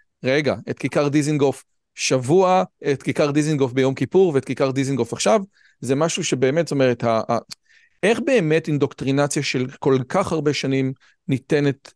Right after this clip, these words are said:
לפליפ? או, א', יכול להיות שהיא ניתנת לפליפ, כי זה הרגשות הטבעיים של הבן אדם, וסוף סוף הם מתעוררים בו, והאינדוקטרינציה רק השתיקה אותם. סבבה. אבל האם יכול להיות שבאמת היא לא ניתנת לפליפ, או אם היא תיתן לפליפ, זה יהיה פליפ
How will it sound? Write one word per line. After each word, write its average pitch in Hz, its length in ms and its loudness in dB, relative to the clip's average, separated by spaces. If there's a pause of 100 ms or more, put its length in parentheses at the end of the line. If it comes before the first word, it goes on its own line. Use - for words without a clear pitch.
לפליפ? 143 680 0 (480)
או, 165 340 4 (340)
א', 233 160 2 (100)
יכול 214 240 2
להיות 196 180 2
שהיא 190 80 -2
ניתנת 175 380 0
לפליפ, 156 580 2
כי 147 240 0 (300)
זה 170 180 2
הרגשות 160 480 0
הטבעיים 143 500 0
של 139 180 2
הבן 127 220 2
אדם, 135 380 0
וסוף 139 340 0
סוף 135 280 -2
הם 127 80 2
מתעוררים 123 500 0
בו, 156 160 4
והאינדוקטרינציה 131 720 0
רק 127 160 -2
השתיקה 127 340 -2
אותם. - 180 -8 (300)
סבבה. 120 380 0 (460)
אבל 117 240 0 (360)
האם 127 180 0
יכול 160 180 2
להיות 156 220 4
שבאמת 135 720 0 (400)
היא 127 120 0
לא 156 180 2
ניתנת 127 460 0
לפליפ, 113 400 -2
או 117 80 2
אם 156 100 4
היא 156 80 -2
תיתן 160 300 -2
לפליפ, 151 320 0
זה 135 100 0
יהיה 143 120 2
פליפ 156 240 0